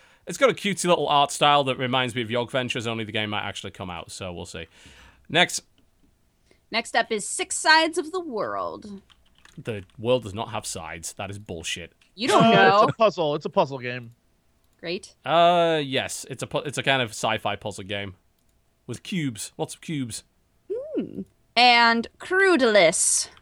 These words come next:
Speaker 1: Crudeless.
Speaker 3: Here's the thing. It's a R P G, kinda looks R P G makery, but I'm intrigued that the whole premise is, I'm looking at this, it's,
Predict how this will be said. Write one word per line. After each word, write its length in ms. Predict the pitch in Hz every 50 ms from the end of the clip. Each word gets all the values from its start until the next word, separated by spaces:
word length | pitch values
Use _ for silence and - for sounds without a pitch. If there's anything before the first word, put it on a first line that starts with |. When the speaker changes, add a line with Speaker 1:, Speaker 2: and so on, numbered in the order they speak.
| _ _ _ _ _ _ _
Speaker 1:
Crudeless. 420 | - - 262 262 220 147 110 82 -
Speaker 3:
Here's 200 | - - 381 -
the 80 | 262 185
thing. 420 | - 233 226 208 175 156 147 139 -
It's 280 | 160 175 175 - -
a 280 | 208 196 190 190 185 185
R 160 | - 190 240 247
P 120 | 254 254
G, 240 | 175 - 202 202 185
kinda 240 | - 202 208 220 233
looks 200 | 226 214 - -
R 120 | - 170 190
P 100 | - 196
G 160 | 156 156 180
makery, 560 | 180 170 165 175 165 - 247 269 285 294 254 165
but 200 | - 214 196 -
I'm 160 | 170 185 180 - _ _ _ - 240 269 302 330 349 320
intrigued 840 | - - - - 277 294 302 311 302 285 247 220 196 180 170 160 165 - _ _ _ _ _ _ -
that 340 | 139 139 196 202 190 - -
the 100 | 208 196
whole 140 | 196 233
premise 400 | 233 - 240 240 233 226 208 - - -
is, 380 | 180 175 175 170 170 170 151
I'm 140 | 151 170 180
looking 180 | 208 233 220 202
at 20 |
this, 160 | 175 170 143 170
it's, 200 | 170 151 -